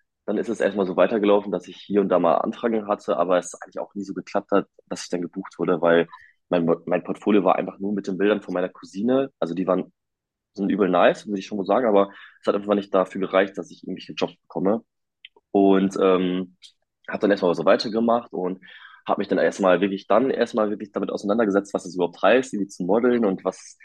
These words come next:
was ich so dafür benötige und so weiter und wie das alles aufgebaut wird und so weiter. Ähm, also ich hab mich halt voll informiert in der Zeit, erst danach, ich die Agentur, also danach, äh, nachdem ich die Agentur, sag ich mal, bekommen habe. Und dann hab ich gesagt, „Okay,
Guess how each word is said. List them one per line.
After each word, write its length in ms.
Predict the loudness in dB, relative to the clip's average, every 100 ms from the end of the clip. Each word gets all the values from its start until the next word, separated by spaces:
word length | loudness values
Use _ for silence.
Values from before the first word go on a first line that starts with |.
| -20 -12 -8
was 140 | -6
ich 100 | -2
so 120 | -2 0
dafür 280 | 0 -2 0
benötige 480 | 2 2 0 0
und 80 | 0
so 140 | 0 2
weiter 440 | 2 2 2 2
und 360 | 2 0 -4 -6
wie 60 |
das 160 | -6 -4
alles 200 | -6 -4 0
aufgebaut 640 | 0 0 0 0 0 -2
wird 160 | -2 -2
und 80 | -4
so 120 | 0
weiter. 400 | 0 2 0 0 _ -20 -20 -20 _ _
Ähm, 240 | 0 2 2
also 140 | 0
ich 100 | 0
hab 80 | -4
mich 120 | -2
halt 120 | -2 0
voll 200 | 2 2
informiert 460 | 0 -4 0 0 -2
in 180 | -8
der 140 | -8 -4
Zeit, 220 | -4 -4
erst 300 | -6 -8 -4
danach, 400 | 0 2 0 -4 _ _ _ _ _ -20
ich 160 | -14
die 180 | -8 -8
Agentur, 300 | -8 -8 -8
also 140 | -6
danach, 240 | -4 -4 -6 -14 -14
äh, 200 | -6 -2
nachdem 260 | -2 0 -2
ich 100 | 0
die 80 | 0
Agentur, 340 | 0 0 0
sag 140 | 0 -2
ich 80 |
mal, 80 | -4
bekommen 340 | -6 -2 0 2
habe. 340 | 4 2 -2 -18 -20 -20 -20 -20 -20 _ _ 4
Und 500 | 8 8 6 4 0
dann 80 |
hab 100 | -4
ich 60 | -4
gesagt, 220 | -8 -8
„Okay, 420 | -4 2 4 4